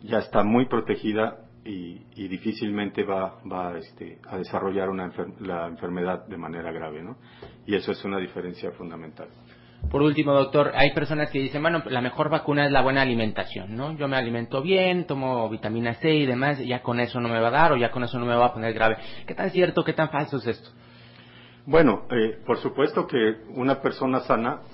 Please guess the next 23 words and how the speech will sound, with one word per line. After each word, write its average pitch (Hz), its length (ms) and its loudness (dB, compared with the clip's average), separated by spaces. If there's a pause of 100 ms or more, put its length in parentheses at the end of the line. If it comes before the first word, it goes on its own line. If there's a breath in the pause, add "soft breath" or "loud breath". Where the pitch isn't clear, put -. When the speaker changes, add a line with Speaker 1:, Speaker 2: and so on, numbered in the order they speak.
(420 loud breath)
Speaker 1:
tiene 117 220 2
su - 140 -12
sistema 110 400 -2
inmunológico, 95 1000 -4
eh, 85 380 -6
en 85 560 -6
óptimas 113 460 2
condiciones 120 680 -2 (400 loud breath)
y 110 100 -2
va 113 120 6
a - 20 6
responder 113 500 2
a 120 80 2
cualquier, 98 420 -4 (160)
a 104 100 0
la 98 120 0
presencia 110 360 -2
de - 40 -4
cualquier - 320 0
patógeno, 87 560 -2
¿no? 151 140 -6 (680 loud breath)
Sin 131 240 0
embargo, 131 580 4